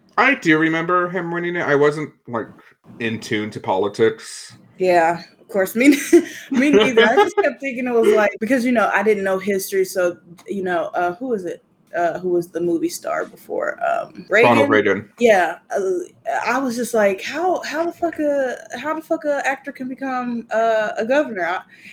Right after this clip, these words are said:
Speaker 2: and then I was like, "Uh, don't he gotta be from the United States?" And then I was just confused. But then I was like, "Oh, that's the president."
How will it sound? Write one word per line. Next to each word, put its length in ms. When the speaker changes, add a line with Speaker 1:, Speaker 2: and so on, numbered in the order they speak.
Speaker 2:
and 120
then 120
I 100
was 140
like, 320
"Uh, 440
don't 180
he 60
gotta 220
be 140
from 600
the 80
United 320
States?" 460
And 180
then 140
I 100
was 100
just 160
confused. 840
But 140
then 100
I 60
was 100
like, 120
"Oh, 100
that's 160
the 80
president." 640